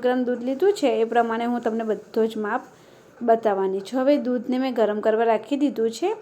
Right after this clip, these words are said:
અહીંયા જે કોકો છે ને એ મેં લઈ લીધો છે. કોકો પાવડર બજારમાં સહેલાઈથી મળી રહે છે. એને આપણે છે ને પાંચસો ગ્રામ દૂધની સામે ખાલી બે ચમચી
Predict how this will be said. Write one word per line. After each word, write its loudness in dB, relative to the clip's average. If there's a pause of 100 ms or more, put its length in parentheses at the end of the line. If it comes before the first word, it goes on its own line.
(300)
અહીંયા -2
જે 4
કોકો 0
છે 0
ને 4
એ 0
મેં -2
લઈ 4
લીધો 0
છે. 2
કોકો -2
પાવડર 0
બજારમાં 0
સહેલાઈથી -2
મળી 0
રહે 2 (100)
છે. -4 (520)
એને -4
આપણે 0
છે 4
ને 8
પાંચસો 0
ગ્રામ -2
દૂધની -2
સામે -4
ખાલી -2
બે 4
ચમચી -4